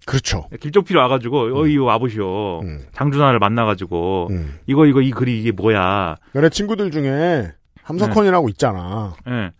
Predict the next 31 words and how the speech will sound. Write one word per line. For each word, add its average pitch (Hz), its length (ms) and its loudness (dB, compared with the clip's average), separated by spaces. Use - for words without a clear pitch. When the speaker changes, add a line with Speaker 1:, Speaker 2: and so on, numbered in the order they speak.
Speaker 1:
음. 92 320 -10
Speaker 2:
근데 180 100 -8
장준하가 175 640 2
"나도 131 680 0
엘리트고, 110 960 -2
어? 165 220 -10
나도 131 220 -8
다 135 260 -6
저, 123 460 -6
어, 113 460 -10
그거 127 340 -14
다, 120 100 -12
나, 143 160 -2
나, 135 220 -2
나도 143 200 -2
대단한 151 320 -2
사람인데, 107 840 -4
Speaker 1:
음. 65 260 -14
Speaker 2:
뭐 135 120 -8
군인들이 185 320 2
와가지고 139 340 4
글을 143 260 0
이렇게 156 220 -2
써니 151 220 -2
저렇게 120 280 -4
써니 175 240 0
하면은 147 320 -2
기분이 156 280 -2
좋을 113 160 -2
리는 156 120 0
없잖아요." 120 360 -4